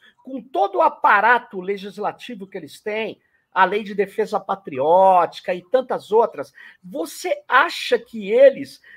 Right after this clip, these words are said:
não vão utilizar isso para o posicionamento geoestratégico da sua classe dominante e do Estado? Aí eu acho que você precisa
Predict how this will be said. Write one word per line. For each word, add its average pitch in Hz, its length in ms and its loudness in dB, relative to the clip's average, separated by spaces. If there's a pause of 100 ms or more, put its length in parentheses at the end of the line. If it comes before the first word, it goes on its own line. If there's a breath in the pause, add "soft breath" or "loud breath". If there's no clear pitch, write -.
não 277 400 -2
vão 269 380 6
utilizar 202 680 -2
isso 233 340 -12 (160)
para 254 460 8 (300 loud breath)
o 214 100 -10
posicionamento 247 1080 -6
geoestratégico 254 1400 -2
da 185 120 -2
sua 220 400 -2
classe 214 520 -4 (280)
dominante 190 1000 0
e 185 60 -14
do 220 160 -10
Estado? 202 760 2 (580 soft breath)
Aí 311 580 2 (320)
eu 277 280 0
acho 269 360 0
que - 120 -16
você 247 360 -4
precisa 233 800 -4